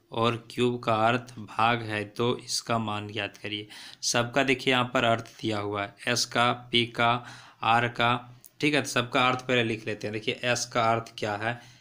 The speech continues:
एस का अर्थ गुना है, ये क्या है, गुना है, गुना का सिंबल देते हैं। पी का अर्थ क्या है, घटाना, पी का क्या हो जाएगा, ये घटाना। फिर बोल रहा है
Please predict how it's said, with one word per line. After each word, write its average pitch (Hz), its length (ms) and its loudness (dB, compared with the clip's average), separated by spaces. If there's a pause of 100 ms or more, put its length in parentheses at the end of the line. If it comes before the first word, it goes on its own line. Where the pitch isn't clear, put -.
(200)
एस 120 200 2
का 120 200 2
अर्थ 131 240 0
गुना 110 360 -6
है, 101 220 -8
ये 113 140 -2
क्या 123 220 0
है, 139 160 0
गुना 107 280 -6
है, 104 200 -10
गुना 110 240 -6
का 117 140 -4
सिंबल 117 400 -4
देते 117 280 -4
हैं। 123 200 -4
पी 127 140 4
का 123 200 2
अर्थ 120 220 -2
क्या 120 160 2
है, 120 120 0
घटाना, 104 460 -8 (680)
पी 117 120 4
का 117 120 0
क्या 120 180 0
हो 120 80 2
जाएगा, 123 360 0 (300)
ये 107 120 -6
घटाना। 101 500 -8 (520)
फिर 127 100 0
बोल 123 100 2
रहा 123 140 4
है - 100 -8